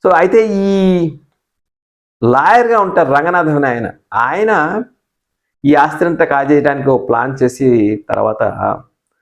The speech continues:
ఆ, భగవాన్ అనేటువంటి తన అనుచరుడు రేలంగి పోషిస్తారు. ఆ అనుచరుడు సహాయంతో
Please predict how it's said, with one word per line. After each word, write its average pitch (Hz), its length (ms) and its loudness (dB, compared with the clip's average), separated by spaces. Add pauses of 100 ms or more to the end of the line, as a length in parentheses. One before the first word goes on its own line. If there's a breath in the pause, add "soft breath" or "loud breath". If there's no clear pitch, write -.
(560)
ఆ, 98 520 -2
భగవాన్ 165 520 2
అనేటువంటి 151 440 0
తన 143 180 -2
అనుచరుడు 143 460 0
రేలంగి 127 380 0
పోషిస్తారు. 120 640 0
ఆ 104 100 2
అనుచరుడు 113 340 -4
సహాయంతో 110 880 -2